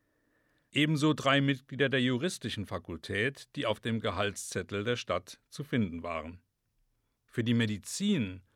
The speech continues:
sind für die damalige Zeit nur zwei Dozenten bekannt. Offenbar führte sie über viele Jahre ein Schattendasein.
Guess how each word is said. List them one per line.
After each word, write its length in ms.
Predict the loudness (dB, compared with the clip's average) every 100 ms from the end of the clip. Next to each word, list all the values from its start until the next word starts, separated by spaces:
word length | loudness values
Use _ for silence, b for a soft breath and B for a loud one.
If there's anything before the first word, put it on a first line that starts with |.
| _ -8
sind 340 | -2 0 0
für 120 | -4
die 120 | -4 2
damalige 580 | 2 4 2 2 -2
Zeit 480 | -4 -2 0 0 -2
nur 280 | -2 0 0
zwei 440 | -4 -2 2 2 0
Dozenten 840 | -4 -4 -4 -4 -4 -4 -2 -4 _
bekannt. 520 | -10 -6 -6 -8 -16 -20 _ _ _ _ _ -2
Offenbar 420 | 0 4 4 4
führte 580 | 2 -2 0 2 0 -2 B
sie 220 | -8 -4 0
über 220 | 0 0
viele 340 | -2 0 2
Jahre 500 | 2 4 2 2 0
ein 360 | 0 0 0 -4
Schattendasein. 1080 | -4 -2 0 0 0 0 0 -2 -2 -2